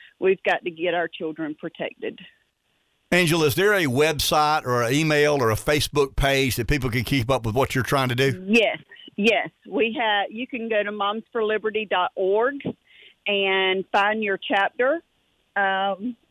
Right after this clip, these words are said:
Speaker 1: and you can look for us there, and it'll take you to our website. You can search Moms for Liberty dash Florence County on Facebook, or you can email me at moms,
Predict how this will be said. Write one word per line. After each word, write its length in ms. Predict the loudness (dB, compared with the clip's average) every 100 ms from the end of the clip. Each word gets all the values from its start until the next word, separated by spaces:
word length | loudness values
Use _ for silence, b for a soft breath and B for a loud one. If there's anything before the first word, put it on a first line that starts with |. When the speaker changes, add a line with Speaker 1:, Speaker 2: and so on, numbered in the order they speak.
| -6
Speaker 1:
and 320 | -2 0 -2 -4
you 120 | -4
can 240 | -2 0
look 240 | 2 2 0 -4
for 640 | -2 2 2 4 2 -2 -8 -2
us 220 | 0 0 -6
there, 600 | -2 2 2 2 2 -2 -2
and 180 | 0 2
it'll 220 | 2 2
take 220 | 0 -2 -4
you 120 | -6
to 120 | -4 -2
our 140 | 0 0
website. 840 | 0 0 0 -2 0 0 -2 -4 _ B B B B -4
You 160 | -2
can 420 | 0 0 0 0 -2
search 340 | 0 2 0 -4
Moms 360 | -2 0 0 -4 -2
for 120 | 0
Liberty 880 | 2 2 0 0 2 2 2 -2 0
dash 340 | 2 4 2 -2
Florence 380 | -2 0 0 -2 -6
County 440 | -2 -2 0 -2 -2
on 240 | -2 -2 0
Facebook, 600 | 0 0 0 2 2 -2 -16 -20 _ b b b b 2
or 420 | 4 6 4 2
you 240 | 0 -4
can 240 | -2 -4 -2 -2
email 520 | 0 2 2 0 0
me 480 | 0 0 0 -2 -4 _
at 180 | 0 0
moms, 640 | -2 0 2 0 -2 -6